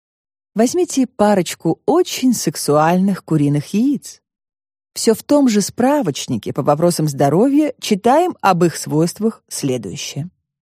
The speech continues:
Куриные яйца. Природа. Белок холодный и влажный, желток теплый и влажный. Пригодны,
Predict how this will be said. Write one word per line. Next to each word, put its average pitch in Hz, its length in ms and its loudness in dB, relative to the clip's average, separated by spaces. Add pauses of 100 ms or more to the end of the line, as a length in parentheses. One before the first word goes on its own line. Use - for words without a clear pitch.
(840)
Куриные 220 800 4
яйца. 196 720 -2 (760)
Природа. 240 560 -2 (840)
Белок 160 600 0 (180)
холодный 151 540 2
и 165 200 0
влажный, 143 560 -2 (440)
желток 151 500 0
теплый 202 600 0 (160)
и 247 120 2
влажный. 139 560 -6 (600)
Пригодны, 185 640 2